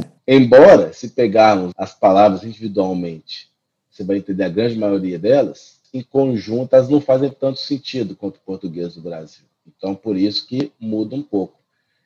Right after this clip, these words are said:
E uma curiosidade, nós temos um pouco das curiosidades também sobre o que eu vou falar aqui, em um outro podcast que a gente fala sobre as regiões do Brasil.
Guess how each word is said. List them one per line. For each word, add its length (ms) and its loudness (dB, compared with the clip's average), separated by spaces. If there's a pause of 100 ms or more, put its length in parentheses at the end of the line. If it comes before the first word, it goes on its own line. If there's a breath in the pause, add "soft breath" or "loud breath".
(340)
E 100 6
uma 160 8
curiosidade, 1160 4
nós 280 -2
temos 240 2
um 80 4
pouco 260 2
das 140 -2
curiosidades 1000 2
também 380 -6
sobre 680 -12 (120)
o 60 -20
que 100 -18
eu 40 -12
vou 120 -10
falar 340 -6
aqui, 400 -12 (140)
em 120 -6
um 120 -2
outro 200 -2
podcast 600 0
que 80 -10
a 20 -6
gente 180 -12
fala 320 -4
sobre 240 -6
as 100 -6
regiões 680 -6
do 80 -10
Brasil. 560 -4